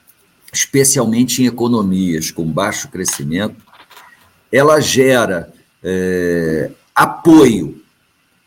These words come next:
ela gera suporte para programas de governo.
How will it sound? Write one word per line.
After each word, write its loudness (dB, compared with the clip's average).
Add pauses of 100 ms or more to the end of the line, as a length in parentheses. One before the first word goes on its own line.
(120)
ela 0
gera 0
suporte -4
para -2
programas -2
de -2
governo. -4